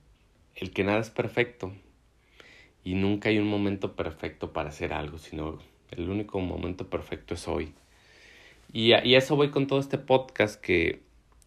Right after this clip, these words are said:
empezamos a veces con situaciones de mañana lo hago, eh, ahorita no estoy en mi mejor momento, me siento triste, me siento desconsolado, eh, mañana empiezo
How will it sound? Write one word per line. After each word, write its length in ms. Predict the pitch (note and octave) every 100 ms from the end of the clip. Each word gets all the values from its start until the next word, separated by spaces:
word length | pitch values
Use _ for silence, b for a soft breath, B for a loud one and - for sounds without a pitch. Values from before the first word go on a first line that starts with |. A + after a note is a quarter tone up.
| - -
empezamos 640 | - G2+ - F#2+ G2 A2+ A2+
a 60 |
veces 260 | G2 G#2+ A2
con 140 | -
situaciones 500 | F2 F2+ E2 F#2 F2+
de 80 | F2
mañana 420 | D#2 D#2+ F2 F#2
lo 160 | E2 D#2+
hago, 560 | F2 F2+ F#2 F2 E2 -
eh, 180 | - D#2+
ahorita 260 | E2 E2+ F2
no 60 |
estoy 220 | E2+ F2
en 100 | D#2
mi 80 | D2+ D#2
mejor 200 | - E2+
momento, 460 | E2 F2 F#2+ G2
me 100 | F2+
siento 380 | - E2+ E2+ D#2+
triste, 400 | F#2+ G2 F#2+ F2+
me 100 | E2+
siento 640 | - F2 E2 F2 F2 E2+ B B B B _
desconsolado, 1120 | F2 - F#2+ F2 F#2 F2+ F2+ F#2+ F#2+ F#2+ F2
eh, 540 | E2 E2 E2 E2 E2 D2+ B B _ -
mañana 320 | F2 F#2 F#2
empiezo 720 | F2 F#2 F2+ F#2 E2+ E2